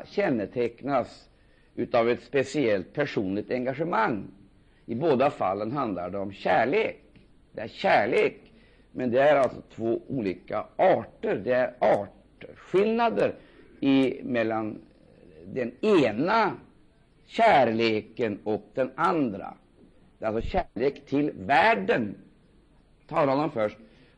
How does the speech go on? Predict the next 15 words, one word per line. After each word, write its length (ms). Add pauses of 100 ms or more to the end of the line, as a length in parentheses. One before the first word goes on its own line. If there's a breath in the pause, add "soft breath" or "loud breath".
och 100
sen 100
så 100
talar 260
han 120
om 100
kärlek 500
till 200
Fadern. 840 (600)
Det 160
är 140
alltså 280
varandras 580
oförenliga 640
motsatser. 600